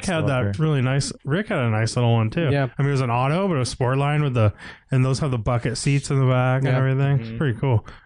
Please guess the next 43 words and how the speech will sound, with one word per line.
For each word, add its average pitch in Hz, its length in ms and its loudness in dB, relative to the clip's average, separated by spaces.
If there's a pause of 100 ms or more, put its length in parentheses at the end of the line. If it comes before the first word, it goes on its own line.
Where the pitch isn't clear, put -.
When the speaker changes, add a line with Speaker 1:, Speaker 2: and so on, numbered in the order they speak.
Speaker 2:
And 139 200 0
Brian, 143 380 0
you 139 60 0
Speaker 4:
Red 139 80 0
Speaker 2:
had 143 100 0
that, 117 220 2
Speaker 4:
piping. 110 240 -4
Speaker 2:
you 135 100 2
had 127 140 2
the 113 80 2
little 110 360 4 (300)
Speaker 4:
Yeah, 127 160 -2
and 123 100 -2
they're 107 80 0
cool. 131 380 -2
Yeah, 107 60 -4
it's 123 80 0
Speaker 2:
one 113 140 2
ninety. 117 260 2
Speaker 4:
cool. 123 120 2
It's, 101 120 -6
like, 113 100 -2
a 104 60 -2
cool 147 240 -2
size. 123 420 -2
It's 104 300 -4
a 110 120 0
little 123 280 0
tiny, 113 400 -2
like, 104 220 -2 (220)
you 98 80 -4
know, 85 200 -2
when - 600 -6 (380)
in 104 140 -4
the 101 80 -4
driver's 95 420 -2
seat, 95 280 -2
it's, - 280 -8
everything's, 104 380 -4
like, 85 180 -4
super 104 540 -4
close, 98 460 -2
but - 280 -4